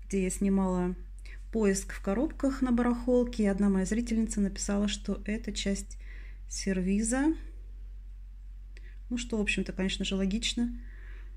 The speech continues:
что у нее есть такой сервиз целый. Но, к сожалению, на барахолке были только эти четыре розетки.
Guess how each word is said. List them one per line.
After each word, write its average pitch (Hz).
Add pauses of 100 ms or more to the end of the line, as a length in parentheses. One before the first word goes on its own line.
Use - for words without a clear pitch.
(880)
что -
у 202
нее 196
есть 185
такой 190
сервиз 202
целый. 226 (1200)
Но, 320
к -
сожалению, 277
на 233
барахолке 220
были 220
только 233
эти 208
четыре 202
розетки. 240